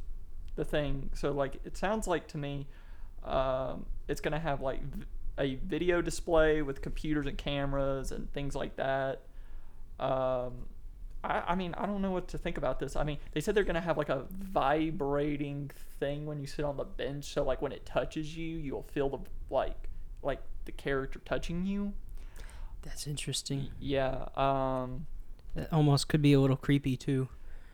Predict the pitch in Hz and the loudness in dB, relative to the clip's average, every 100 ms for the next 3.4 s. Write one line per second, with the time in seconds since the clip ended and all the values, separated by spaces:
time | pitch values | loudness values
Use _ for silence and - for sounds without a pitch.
0 | - 170 160 - 247 208 214 254 220 214 | 6 8 10 12 12 12 12 12 12 12
1 | 220 214 214 269 233 214 196 214 202 208 | 12 12 12 12 12 12 12 12 12 10
2 | 196 220 - 233 240 165 143 254 190 - | 8 6 10 12 12 12 12 12 12 12
3 | 226 175 156 160 | 12 12 12 12